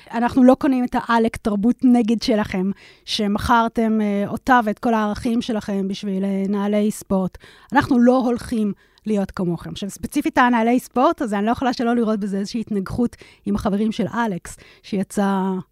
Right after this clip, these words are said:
אחת עשרה שנה לפני, אה, אה, ריאליטי בייטס, וגם היה אמור לייצג את הדור הזה, אבל בשנות השלושים וחמש, אה, ארבעים שלו, ששם הדמות הראשית,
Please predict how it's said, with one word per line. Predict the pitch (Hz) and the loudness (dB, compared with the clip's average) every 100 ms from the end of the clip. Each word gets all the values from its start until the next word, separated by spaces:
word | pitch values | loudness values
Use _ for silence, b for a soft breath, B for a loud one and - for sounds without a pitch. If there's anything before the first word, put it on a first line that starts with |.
| _ | _
אחת | - 226 - | -6 -4 -4
עשרה | - 180 | -6 -6
שנה | - 180 180 | -4 -4 -4
לפני, | 196 - 185 190 185 | -6 -2 0 0 0
אה, | 180 180 180 185 190 | 0 -2 -2 -4 -4
אה, | 196 185 180 180 180 | -4 -4 -4 -4 -4
ריאליטי | 190 190 214 | -4 -4 -4
בייטס, | 180 185 - 185 | -4 -6 -6 -6
וגם | 175 233 320 247 | 0 4 4 4
היה | 196 190 | 0 -2
אמור | 202 220 190 B B B | 0 0 0 B B B
לייצג | 240 226 202 - 233 214 220 b b 226 | 0 0 0 0 2 2 -2 b b -12
את | - | -6
הדור | 196 180 226 247 | -4 2 6 6
הזה, | 233 196 185 | 4 2 0
אבל | 180 | -2
בשנות | 175 175 170 - 214 214 214 | -2 -4 -4 -2 -2 -2 -2
השלושים | 196 185 175 - 220 202 - 220 208 | -2 -2 -4 -6 -6 -6 -4 -2 -2
וחמש, | - 190 196 - 196 | -4 -2 -2 -4 -8
אה, | 185 180 175 170 170 185 | -6 -6 -6 -6 -8 -6
ארבעים | 190 208 233 233 247 | -2 -2 0 0 0
שלו, | - 185 208 - b b b | -2 0 0 -2 b b b
ששם | - 214 254 247 | -8 0 2 2
הדמות | 220 240 262 | 2 2 0
הראשית, | 190 - - 320 - | -4 -4 -4 -4 -6